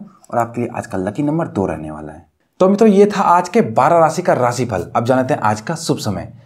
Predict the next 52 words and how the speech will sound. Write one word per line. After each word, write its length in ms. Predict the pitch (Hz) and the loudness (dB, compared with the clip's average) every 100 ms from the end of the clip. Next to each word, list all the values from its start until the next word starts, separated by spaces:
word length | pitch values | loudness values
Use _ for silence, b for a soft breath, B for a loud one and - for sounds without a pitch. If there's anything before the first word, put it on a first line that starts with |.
| B B | B B
आज 160 | 113 113 | 0 2
का 120 | 127 | -2
शुभ 200 | 117 113 | 0 -2
समय 220 | 123 123 | 0 0
यानी 160 | 117 113 | 2 2
कि 100 | 113 | 2
गुलिक 220 | 107 110 | 0 2
कल 120 | 139 139 | 2 2
रहने 200 | 139 139 | 2 2
वाला 200 | 139 202 | 4 2
है 320 | 214 - - | 0 -8 -10
दिन 200 | 107 127 | 0 2
के 120 | 139 196 | 4 2
नौ 280 | 117 123 156 | 4 4 4
बजकर 260 | 160 180 | 2 0
छियालीस 440 | - - 143 156 165 | -2 0 2 2 0
मिनट 120 | 151 | -2
से 100 | 151 | 0
लेकर 260 | 151 196 131 | 0 2 2
ग्यारह 260 | 123 131 | 2 4
बजकर 260 | 131 131 123 | 2 0 -2
तीन 260 | - 160 135 | 2 4 4
मिनट 200 | 101 90 | 4 0
तक। 240 | 87 - b b b | -6 -10 b b b
इस 140 | 120 117 | -8 -2
समय 100 | 123 | 0
में 120 | 127 | 0
कोई 120 | 123 | 0
भी 140 | 113 120 | 0 0
नया 220 | 101 104 | 0 0
कार्य 220 | 113 123 | 0 0
आप 160 | 143 143 | 0 -2
आरंभ 240 | 113 107 104 | -2 -2 -2
कर 120 | 104 | -4
सकते 260 | 101 113 156 | -4 -6 -6
हैं, 100 | 170 | -8
इसमें 240 | 107 117 | -6 -4
आपको 200 | 104 110 | -4 -4
सफलता 380 | 110 107 104 117 | -8 -6 -4 -2
हाथ 140 | 120 | -2
लगेगी। 440 | 95 92 98 202 - B B B B | -2 -4 0 -2 -2 B B B B
आज 180 | 117 127 | 0 2
का 100 | - | 0
अशुभ 260 | 143 127 160 | 0 -2 -4
समय 240 | 156 160 | -4 0
यानी 180 | 151 143 | 2 0
कि 140 | 143 139 | 2 2
राहु 240 | 117 123 | 2 2
काल 160 | 113 101 | 2 0
रहने 240 | 87 90 | -2 -6
वाला 220 | 85 80 | -6 -6
है 160 | 80 | -8